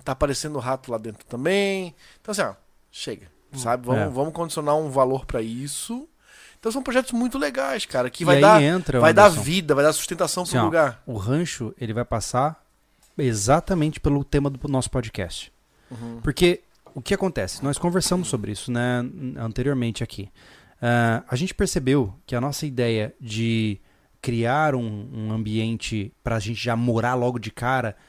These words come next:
Speaker 3: não é viável, né? Vai demorar mais tempo do que a gente gostaria,
Speaker 1: Uhum.
Speaker 3: né? Então o que a gente pensou? Qual é o plano B? O plano B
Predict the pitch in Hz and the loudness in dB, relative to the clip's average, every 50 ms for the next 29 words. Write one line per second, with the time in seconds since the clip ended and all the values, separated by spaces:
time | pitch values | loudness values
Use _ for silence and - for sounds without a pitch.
0 | _ _ _ _ _ _ _ - 143 165 196 190 175 165 151 151 170 123 104 - | _ _ _ _ _ _ _ -6 -2 -2 0 0 0 0 0 0 0 -2 -2 -4
1 | - - - _ _ _ - 123 127 139 139 131 127 117 123 117 123 127 131 135 | -8 -14 -20 _ _ _ -6 -2 0 0 0 -2 -2 -2 -2 0 2 2 4 4
2 | 131 123 131 143 135 - - - 135 139 139 143 139 - - 135 120 113 - - | 4 4 2 2 0 0 0 -2 -2 -2 -2 -4 -6 -4 -2 -2 -2 -2 -2 -2
3 | 139 139 143 151 151 135 - 214 208 156 117 101 101 110 107 101 95 - 113 123 | -4 -2 -2 -2 -2 0 2 2 2 2 0 -2 -4 -6 -10 -14 -8 -2 0 0
4 | 151 165 - - - - - _ - - 170 202 202 196 - - 220 214 185 - | 0 0 -4 -10 -20 -20 -20 _ -6 0 2 2 2 2 2 0 0 0 0 2
5 | - 202 175 - - 131 110 - _ - 208 208 190 196 208 214 208 208 - 185 | 0 0 2 2 0 -2 -2 -4 _ -2 2 2 4 4 4 2 0 0 -2 -2
6 | 185 190 190 196 156 120 135 127 107 - - - _ _ _ _ _ _ _ _ | -2 0 0 -2 -2 0 0 0 0 -2 -6 -14 _ _ _ _ _ _ _ _
7 | _ _ _ _ - 170 - - 131 127 127 123 110 113 147 196 202 156 | _ _ _ _ -6 -4 -2 0 0 0 0 0 2 4 4 4 4 4